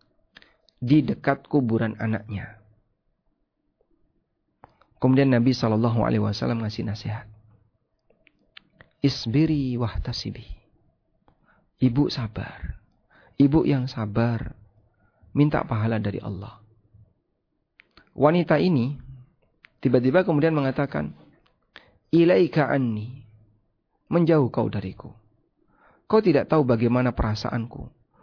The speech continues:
Kau tidak tahu bagaimana kesedihanku. Cuman bisa ngomong sabar, gampang. Tapi kau tidak tahu bagaimana penderitaanku." Akhirnya Nabi sallallahu alaihi wasallam pergi meninggalkan tempat itu.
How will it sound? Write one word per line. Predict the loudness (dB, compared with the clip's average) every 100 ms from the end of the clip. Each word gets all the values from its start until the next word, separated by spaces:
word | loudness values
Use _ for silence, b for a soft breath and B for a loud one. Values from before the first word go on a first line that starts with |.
| b
Kau | -2 0
tidak | 2 0
tahu | 0 0
bagaimana | 0 0 0 0 -2
kesedihanku. | -6 -2 -2 -2 -6 -10 -12 _ _ _ _ _ _ _ _ _ -4
Cuman | 2 2 2
bisa | 2
ngomong | 2 0 0 -2
sabar, | -4 0 -2 0 -6 -10 _ _ _ _ _ -8
gampang. | -4 -4 -4 -10 -10 _ _ _ _ _ _ _ _ _ _
Tapi | -8 -6
kau | -2 -2
tidak | -2 -6 -4
tahu | -2 -2
bagaimana | -4 -2 -2 -4
penderitaanku." | -4 -4 -4 -6 -10 -14 -14 -18 -20 _ _ _ _ _ _ _ _ _ _ _ _ _ -20 -20 -20 -2
Akhirnya | 4 6 6
Nabi | 6 6
sallallahu | 6 4
alaihi | 4 4
wasallam | 4
pergi | 4 4 4
meninggalkan | 6 6 4 4 4
tempat | 2 0 -4
itu. | -8